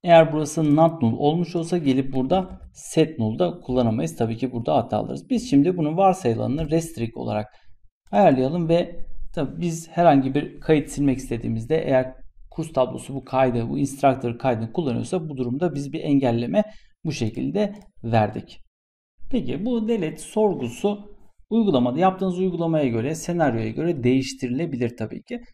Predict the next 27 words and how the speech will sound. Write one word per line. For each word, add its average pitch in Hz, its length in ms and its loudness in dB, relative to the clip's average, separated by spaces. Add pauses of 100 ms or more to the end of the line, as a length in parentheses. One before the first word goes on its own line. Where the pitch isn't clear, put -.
Şu - 180 -2
anda 131 260 0
tabii 143 260 -2
ki 160 180 -6
biz 151 280 -4
bu 160 300 -2 (420)
instructor 160 680 0
I 139 140 0
D 143 160 -8
bilgisi 143 440 0
olmadan 160 760 0 (220)
kurs - 300 0
tablosunun 147 680 0
bir 147 120 0
instructor 135 640 -2
I 120 40 -2
D 120 100 -6
kullanmasını 120 540 0
istemiyorum. - 460 -8
Şimdi 214 180 -2
bir 262 100 -2
sonraki 180 400 -4
dersimizde 139 580 0 (220)
buradaki 214 300 0
instructor 196 520 0 (280)
I 147 80 0
D'nin 165 500 4